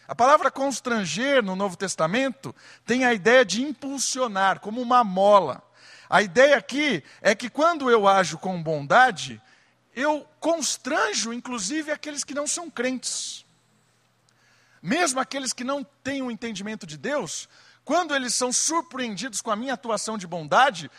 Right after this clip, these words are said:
eles se surpreendem. Isso é graças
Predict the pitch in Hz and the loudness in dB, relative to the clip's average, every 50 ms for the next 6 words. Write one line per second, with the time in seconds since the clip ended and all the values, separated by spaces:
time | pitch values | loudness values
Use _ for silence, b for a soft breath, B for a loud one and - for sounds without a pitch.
0 | B B B 208 254 269 247 - - - - 349 403 403 - 415 403 415 381 392 | B B B -8 -4 -4 -4 -2 -2 -2 -2 -2 -4 -6 -6 -6 -6 -6 -6 -8
1 | 403 403 349 220 - - _ _ _ _ b b b b b 247 254 - - 294 | -10 -10 -12 -14 -16 -18 _ _ _ _ b b b b b -4 -4 -2 -2 -2
2 | 214 233 240 262 285 277 - 277 269 220 - B | 0 0 0 2 2 0 -2 -2 -2 -2 -2 B